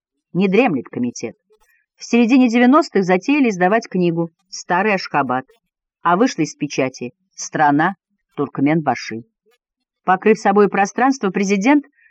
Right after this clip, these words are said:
взялся покорять время. В две тысячи втором в Туркмении переименовали месяцы и дни недели.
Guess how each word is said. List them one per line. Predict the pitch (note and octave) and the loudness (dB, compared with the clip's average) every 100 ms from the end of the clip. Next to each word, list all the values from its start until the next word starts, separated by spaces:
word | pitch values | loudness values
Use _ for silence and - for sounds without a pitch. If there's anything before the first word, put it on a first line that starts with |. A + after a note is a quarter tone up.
| _ | _
взялся | D#3+ E3 A3+ - | -4 0 0 0
покорять | A#3+ A#3+ G#3 G3 - | -2 0 0 0 -2
время. | F#3 D#3+ C#3 C3+ D3 _ _ _ | 0 2 0 -2 -8 _ _ _
В | D#3+ | -6
две | F3 A#3+ | 2 2
тысячи | B3+ - A3+ A#3+ | 2 -2 -2 -4
втором | - A3+ C#4 D4+ - | 0 2 2 2 -2
в | - | -2
Туркмении | G#3+ - A#3 D4+ B3 D#3+ - _ _ - | -2 2 6 6 6 2 -2 _ _ -2
переименовали | G#3+ A3 G#3+ G#3+ A3+ A3 | 0 2 0 2 2 4
месяцы | A3+ C#4 A#3 - F#3+ | 4 4 0 -4 -4
и | G3 F#3 | -2 -2
дни | D#3+ E3+ | 0 2
недели. | E3 D3+ D3 D3 C#3+ | 2 0 0 0 -2